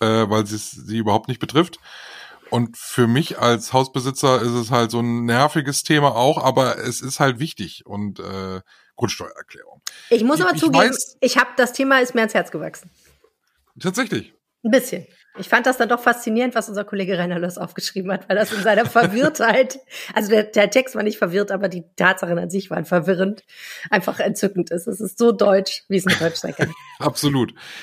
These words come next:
Speaker 1: Wir können das ja mal kurz noch mal zusammenfassen für alle, die nicht mehr so genau wissen, was das noch mal war. Also, es gibt ein, äh, es gibt ja ein Grundsteuerverfahren, ähm, das richtet sich, ähm, an alle, die halt ein Grundstück besitzen in Deutschland.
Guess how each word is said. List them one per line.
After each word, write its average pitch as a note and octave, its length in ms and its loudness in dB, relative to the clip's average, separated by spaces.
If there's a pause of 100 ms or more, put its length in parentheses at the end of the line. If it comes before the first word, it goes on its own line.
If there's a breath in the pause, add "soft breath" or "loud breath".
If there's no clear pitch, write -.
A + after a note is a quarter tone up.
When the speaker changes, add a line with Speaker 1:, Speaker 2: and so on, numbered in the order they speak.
Speaker 1:
Wir C#3+ 80 2
können A#3 140 4
das A3 100 4
ja G3+ 80 8
mal E3+ 80 8
kurz G3 200 2
noch F3+ 120 6
mal C3+ 120 4
zusammenfassen C3 540 0
für G#2+ 160 0
alle, B2 180 -2
die A2 140 -4
nicht G#2+ 260 -6
mehr G#2 140 -2
so F#2+ 100 -6
genau F#2+ 220 -6
wissen, F#2+ 180 -8
was F2+ 120 -8
das F2 120 -8
noch F#2 80 -6
mal G#2 160 -4
war. G#2 220 -2 (500 loud breath)
Also, C#3 320 4
es - 200 -4
gibt F#3 240 -2
ein, D3 480 2
äh, C3+ 220 4
es B2 140 -2
gibt F#3+ 120 2
ja D#3 80 6
ein A2 60 0
Grundsteuerverfahren, F3 920 4
ähm, C#3 460 0
das B2+ 240 -2
richtet D3+ 240 0
sich, C#3 300 -2
ähm, A#2 640 2
an A2 220 -2
alle, A#2+ 260 2
die G#2+ 380 -2
halt G2+ 180 -4
ein G2 60 -6
Grundstück F3 360 0
besitzen D#3+ 380 0
in C#3+ 80 -2
Deutschland. D3+ 560 2